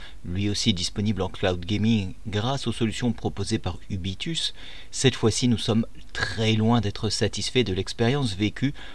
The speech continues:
au point de n'avoir même plus envie de poursuivre notre partie après trois petites heures d'une lente agonie oculaire. Alors quand en plus le prix de vente est de soixante euros,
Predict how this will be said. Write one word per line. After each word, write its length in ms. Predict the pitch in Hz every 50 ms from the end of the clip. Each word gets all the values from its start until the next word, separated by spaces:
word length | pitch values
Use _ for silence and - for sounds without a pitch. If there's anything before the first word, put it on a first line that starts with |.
| - -
au 120 | - 127
point 180 | 113 - 175 175
de 100 | 147 123
n'avoir 400 | 113 113 113 104 120 123 101 101
même 300 | 104 110 127 135 131 117
plus 240 | - - 165 160 - -
envie 340 | 127 123 123 110 120 147 143
de 80 | 127
poursuivre 540 | 107 - 117 113 - - - 156 131 117 113
notre 260 | 104 107 - - -
partie 480 | 107 - - 92 - - - 143 - - -
après 300 | 110 - - - 131 127
trois 340 | - - - - 117 131 127
petites 520 | - - 117 110 - - 117 95 90 92
heures 160 | 113 131 127
d'une 320 | 107 95 104 107 101 98 101
lente 300 | 107 123 131 123 120 -
agonie 500 | 117 107 92 98 104 98 98 117 127 113 -
oculaire. 680 | - 120 - - - 123 104 107 101 98 98 - - - - - - - - - - - - - -
Alors 240 | - 120 135 135 -
quand 240 | - 160 151 - 160
en 80 | 156
plus 340 | 147 - - 156 160 156 -
le 80 | - 117
prix 220 | - - - 123
de 80 | 113 104
vente 240 | 120 131 127 117 110
est 40 |
de 120 | 85 95 92
soixante 560 | - - - 113 110 - - 123 107 - -
euros, 280 | 107 101 101 117 127